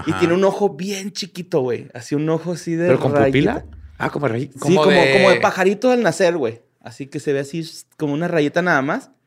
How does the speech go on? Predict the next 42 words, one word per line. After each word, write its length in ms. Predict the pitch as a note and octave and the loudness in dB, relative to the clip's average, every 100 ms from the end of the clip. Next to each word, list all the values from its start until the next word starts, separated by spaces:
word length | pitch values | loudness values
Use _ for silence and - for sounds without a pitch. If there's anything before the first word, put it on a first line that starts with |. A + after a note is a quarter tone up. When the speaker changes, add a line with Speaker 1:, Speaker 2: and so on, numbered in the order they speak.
| _ _ _ _ | _ _ _ _
Speaker 1:
Así 320 | A#2+ A#2 D#3+ E3+ | -8 -4 -4 -4
Speaker 2:
Ujú. 100 | F3 | -4
Speaker 1:
que 120 | F3 | -6
apenas 500 | F3 G#3+ B3 B3 A#3 | -4 -4 -2 -2 -4
está 120 | G#3 | -6
viendo 220 | G3+ G3+ | -4 -4
el 60 | G#3+ | -2
solecito 500 | A3+ F#3+ - E3 F#3+ | -2 -2 -2 -4 -4
entrarle 520 | F#3 D3+ D3 D3+ D#3+ | -2 0 0 0 -2
así 260 | C#3 D3 D3 | -4 -6 -6
por 160 | D#3+ | -6
primera 340 | D#3+ C3+ D3+ D3+ | -4 -2 0 0
vez, 280 | C#3+ C3+ | 0 -2
¿no? 160 | D#3 G#3+ _ _ _ - _ _ _ - | -6 -14 _ _ _ -20 _ _ _ -8
Que 100 | C#3+ | -2
le 80 | |
das 120 | C3+ C#3 | -2 -2
así 200 | C3+ D3 | -8 -10
comita 340 | E3 D3 - | -8 -8 -8
con 180 | - D3 | -6 -6
un 60 | C3 | -4
picadientes 560 | E3 E3 B2 A#2+ C#3 | -2 0 0 -2 -6
y 60 | D3+ | -6
masita 400 | A#2 C3+ - C3+ | -6 -6 -8 -6
para 180 | D3+ C3 | -6 -6
que 100 | A#2 | -10
no 100 | A#2 | -10
se 120 | C3 | -8
muera 240 | B2 A#2+ G#2 | -8 -8 -8
acá. 260 | G#2 G#2+ - - - - - | -12 -12 -16 -20 -20 -10 -2
Speaker 3:
Que 280 | D#3 D3+ D3+ - - - - | 0 0 -2 -10 -12 -10 -8
Speaker 2:
<laughs> 580 | - - - - F3 D3+ | -8 -8 -6 -2 -2 0
Yo 100 | D3+ | 0
no 100 | D#3 | 2
sé 140 | D3+ | 2
qué 160 | A#3 A#3 | 4 2
está 160 | A#3 | 4
Speaker 3:
¿sientes 100 | C#4+ | 2
Speaker 2:
pasando 120 | D4+ - | 2 4
Speaker 3:
que, 100 | G3+ | 4
Speaker 2:
tampoco. 360 | C3+ - A#2 | 2 0 -4
Speaker 3:
que, 180 | A2 | 0